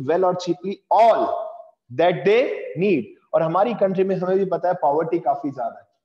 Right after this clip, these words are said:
भले ठीक है purchasing power लोगों की increase हुई है, but फिर भी आप deny नहीं कर सकते कि पॉवर्टी कम है, बहुत अच्छी खासी poverty India में है। तो India में लोगों को क्या चाहिए? सस्ता product, काम चल जाए, काम चल जाए, सीधी सी बात।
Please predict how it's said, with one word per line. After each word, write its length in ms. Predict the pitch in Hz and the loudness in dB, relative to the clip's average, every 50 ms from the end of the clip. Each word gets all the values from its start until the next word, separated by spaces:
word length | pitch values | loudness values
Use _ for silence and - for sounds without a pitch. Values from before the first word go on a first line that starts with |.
| _ _ _ _ _ - | _ _ _ _ _ -4
भले 180 | 156 165 180 | -2 0 0
ठीक 240 | - 196 202 202 - | 0 0 -2 0 2
है 80 | 208 202 | 0 2
purchasing 520 | 208 190 175 165 - 180 175 175 208 202 - | 2 2 0 2 2 2 2 2 0 0 2
power 200 | 196 185 190 196 | 2 2 2 2
लोगों 220 | 185 170 170 190 | 2 2 2 2
की 120 | 185 - 190 | 2 0 -2
increase 420 | 185 180 - 180 190 196 185 151 | -2 -2 -2 0 0 0 0 0
हुई 180 | 185 196 185 160 | 0 2 2 2
है, 120 | 127 117 - _ _ _ _ - | 0 -2 -6 _ _ _ _ -4
but 100 | - 175 | -4 -2
फिर 180 | - 202 208 | 0 0 0
भी 120 | 214 208 202 | 2 2 2
आप 160 | 196 190 - | 2 2 2
deny 320 | 160 170 160 175 190 202 | 0 0 0 0 0 0
नहीं 140 | 202 202 196 | 0 -2 -2
कर 120 | 185 202 190 | 0 -2 -2
सकते 320 | - 196 185 - - 190 | -2 -6 -8 -6 -6 -6
कि 100 | 190 202 | -6 -2
पॉवर्टी 420 | - - 156 156 170 180 165 180 | 0 2 2 2 2 0 -2 -4
कम 260 | 175 - - 302 - 135 | -4 -2 -4 -4 -4 -6
है, 60 | 123 120 | -8 -4
बहुत 380 | 131 135 135 151 170 - - - | -4 -2 0 0 0 -2 -2 -6
अच्छी 300 | - - - - - 160 | -10 -14 -14 -14 -16 -14
खासी 240 | 147 143 - - 156 | -14 -14 -12 -12 -8
poverty 400 | 143 - 131 135 143 139 139 147 | -4 -2 -2 -2 -2 -6 -8 -10
India 300 | 135 127 120 123 127 120 | -10 -10 -10 -8 -8 -8
में 180 | 123 123 120 123 | -10 -14 -20 -20
है। 140 | 123 120 113 _ _ _ _ _ _ _ _ | -20 -20 -20 _ _ _ _ _ _ _ _
तो 160 | 180 170 - | -6 -6 -6
India 280 | 160 156 156 165 180 185 | -6 -2 0 2 2 2
में 120 | 185 185 | 0 0
लोगों 240 | 170 170 165 180 175 | 0 0 0 0 0
को 100 | 180 170 | 0 -2
क्या 160 | 175 180 175 | 0 0 0
चाहिए? 280 | 175 175 175 175 180 170 | 0 0 -2 -2 -2 -2
सस्ता 360 | 175 143 127 - - 143 139 | -2 -6 -10 -6 -2 -2 -2
product, 340 | - - 135 131 143 - - _ _ _ _ _ _ - | -2 -4 -8 -8 -8 -10 -10 _ _ _ _ _ _ 0
काम 300 | 180 180 185 180 175 160 | 0 2 2 0 -2 -2
चल 260 | - 147 135 131 120 | -2 -2 -2 0 0
जाए, 220 | 127 131 127 127 | 2 4 4 4
काम 340 | 127 - 156 160 156 151 143 | 2 2 0 2 2 0 -2
चल 220 | - 135 123 117 | -4 -4 -4 -2
जाए, 120 | 120 151 208 | 0 -2 0
सीधी 280 | - 302 262 220 180 | 0 -2 0 0 -2
सी 140 | 147 - 131 | 0 0 -2
बात। 180 | 110 92 80 | -2 -2 -6